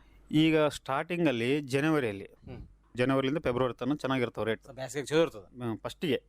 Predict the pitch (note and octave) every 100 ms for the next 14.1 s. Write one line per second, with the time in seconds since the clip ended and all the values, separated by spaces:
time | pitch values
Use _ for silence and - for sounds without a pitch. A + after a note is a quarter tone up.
0 | - A#2+ - _ _ B2+ - D#3 C#3+ C#3+
1 | C3 A#2 - E3+ G3+ C#3 C3+ A#2+ G#2+ G2+
2 | - _ _ - _ C#3 C#3 C#3 C3+ C3+
3 | C#3 E3 D#3+ D#3 D#3 D#3 D#3 D3+ D3 D3
4 | E3+ C3+ B2+ D3 D3 C#3+ C#3+ D3 C#3 -
5 | B2+ A2+ C3+ C#3+ A#2+ C3+ C3 B2+ A2 G#2+
6 | C#3+ F3+ A#2 G2+ B2 B2+ A#2 B2 - A2
7 | C3+ E3 C#3 C#3 - A#2 G#2 - - -
8 | C3 C#3 C3+ C3 A#2+ A2 G#2 - - G3+
9 | - - A2+ - - _ - _ _ -
10 | C#3+ C#3 C#3 - D3 - G3+ - - B2+
11 | D#3+ F3 E3 E3 C3 G#2 - _ C3 A2+
12 | _ _ - C3+ F3 F3 E3+ E3+ F#3 D#3+
13 | E3 D#3+ C#3 C#3+ B2 - G#2+ - C#3 A#2+
14 | G2